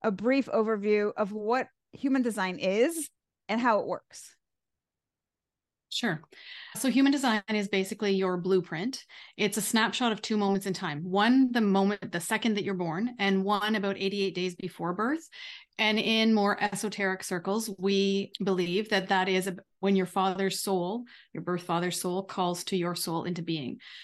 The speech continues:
Speaker 2: So it's about eighty-eight days before you're born-ish. So it's a snapshot of two moments in time, and it's the planetary placements at those two moments in time. And human design is a mix of quantum physics, the I Ching,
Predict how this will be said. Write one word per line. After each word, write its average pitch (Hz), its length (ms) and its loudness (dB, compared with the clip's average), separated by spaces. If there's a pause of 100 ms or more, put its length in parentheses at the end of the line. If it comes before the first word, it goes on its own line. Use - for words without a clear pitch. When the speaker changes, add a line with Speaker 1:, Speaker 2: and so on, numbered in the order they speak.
(140)
Speaker 2:
So 202 120 0
it's 190 140 0
about 214 220 0
eighty-eight 202 400 2
days 185 180 2
before 190 260 -4
you're 180 120 0
born-ish. - 1080 -4 (500)
So 220 100 2
it's 208 160 -2
a - 20 -4
snapshot 240 400 0
of 247 80 -4
two 247 140 0
moments 220 340 2
in 214 60 -6
time, 190 240 0
and 190 100 0
it's 185 80 -6
the 196 100 -6
planetary 226 680 0
placements 180 640 -2
at 180 180 0
those 185 260 2
two 196 140 0
moments 175 320 0
in 170 80 -2
time. 160 380 -6 (680)
And 196 640 4 (100)
human 233 260 6
design 220 400 0
is 196 320 -2
a 196 40 0
mix 190 360 -2
of 185 580 0
quantum 208 680 0 (120)
physics, 196 580 -4 (680)
the 208 260 -2
I - 20 0
Ching, 208 480 0